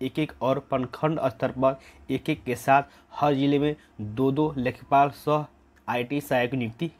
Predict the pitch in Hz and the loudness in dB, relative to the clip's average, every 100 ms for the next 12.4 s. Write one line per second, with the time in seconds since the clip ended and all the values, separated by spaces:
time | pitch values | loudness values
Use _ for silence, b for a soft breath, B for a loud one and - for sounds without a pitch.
0 | - 120 101 101 101 104 - B - 151 | -4 -2 0 0 0 -6 -10 B -2 2
1 | 151 156 156 147 151 - 143 139 147 143 | 2 0 -2 -4 -4 0 2 2 -4 -8
2 | 139 127 131 139 - 127 117 117 135 147 | -6 -6 -6 -6 -2 -2 0 0 -2 -2
3 | 131 135 127 113 139 - 131 127 135 131 | -2 -2 -2 0 2 2 -2 0 0 0
4 | 127 117 113 117 131 123 117 127 131 B | -4 -6 -8 -4 -2 0 0 -2 -4 B
5 | B 127 - - 143 135 135 123 123 - | B -10 -6 2 4 4 4 2 0 -2
6 | 135 - B B - 151 160 - B 117 | -6 -6 B B 0 2 2 -2 B -8
7 | 110 131 143 151 156 - b 131 131 135 | -2 0 2 2 0 -8 b -4 -2 0
8 | 135 135 123 - 113 120 127 123 131 123 | 0 2 -2 -4 0 2 2 0 -2 -2
9 | 120 - 127 123 120 123 - 113 113 135 | -6 -2 0 0 -2 -4 -2 -2 -2 -2
10 | - 110 123 131 120 120 117 117 123 117 | 0 2 2 -2 -6 -4 -6 -2 -2 0
11 | 117 165 - - - 139 143 147 143 - | -2 -6 -8 -12 -4 0 0 2 2 2
12 | 156 - 139 156 | -2 2 4 2